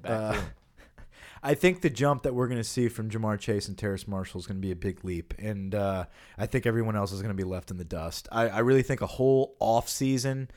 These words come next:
Speaker 2: of Burrow to Marshall and Chase practicing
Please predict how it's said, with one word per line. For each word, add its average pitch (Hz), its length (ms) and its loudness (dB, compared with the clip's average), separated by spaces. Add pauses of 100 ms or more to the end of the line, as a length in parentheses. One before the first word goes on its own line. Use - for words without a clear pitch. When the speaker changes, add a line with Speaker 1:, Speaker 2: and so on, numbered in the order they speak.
(340)
Speaker 2:
of 101 260 0
Burrow 123 640 6
to 120 200 -6
Marshall 107 580 2
and 101 140 -6
Chase 110 600 0 (160)
practicing 127 720 0